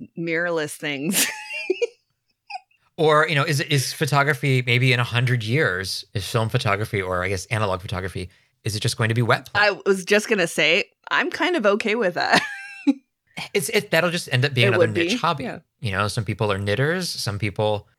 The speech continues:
Speaker 2: do wet plate photography. I, I think it's gonna probably end up being in that realm.
Speaker 1: Yeah, I would like to maybe knit and also do wet plate photography.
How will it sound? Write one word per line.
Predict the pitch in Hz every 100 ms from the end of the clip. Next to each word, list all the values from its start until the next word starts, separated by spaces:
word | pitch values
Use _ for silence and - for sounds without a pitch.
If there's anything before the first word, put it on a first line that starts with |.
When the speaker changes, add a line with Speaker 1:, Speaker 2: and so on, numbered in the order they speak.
| 113
Speaker 2:
do | 107 110
wet | 113 120 123
plate | 143
photography. | 139 143 156 117 82 87
I, | 98 113
I |
think | 104 113
it's | 110
gonna | - 110 107
probably | - 104 117 117 117
end | 107 110
up | 95 -
being | 107 98
in | 95
that | 92 92
realm. | 98 87 85
Speaker 1:
Yeah, | 202 220 175 147
I |
would | 220 247
like | 254 294
to | 220 170 -
maybe | 180 196 175 175 117 -
knit | - 170 170 165 -
and | 160 175 156 147 151 - - -
also | 135 - 117 98
do | 147 160 143
wet | 131 -
plate | - -
photography. | - - - - 127 -